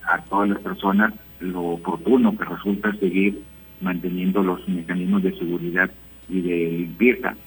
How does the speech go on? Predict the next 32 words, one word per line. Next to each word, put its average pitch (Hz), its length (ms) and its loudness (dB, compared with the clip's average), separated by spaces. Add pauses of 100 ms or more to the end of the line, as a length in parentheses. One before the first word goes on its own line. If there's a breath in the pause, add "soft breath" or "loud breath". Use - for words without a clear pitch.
(560)
con 90 220 0
esto 98 600 2
de, 90 580 -4 (320)
de 90 60 -4
intentar 87 560 -2
evitar 95 320 2
en 95 100 0
todo 95 160 0
lo 95 100 2
posible 98 460 0
que 80 320 -4
eventos 101 400 0
de - 80 -2
este 101 140 -8
tipo 104 300 -4
se 98 100 -6
convierten 92 580 -2
en 87 140 0
algo 87 480 0 (580)
que 101 100 0
después 98 300 -2
podamos 95 380 2
lamentar. 80 440 0 (760)
A 95 80 6
lo 98 80 2
que, 98 180 0
a 98 80 2
lo, 90 160 -2
ya 92 160 0
en 101 240 0
términos 110 260 6
sintéticos, - 540 -2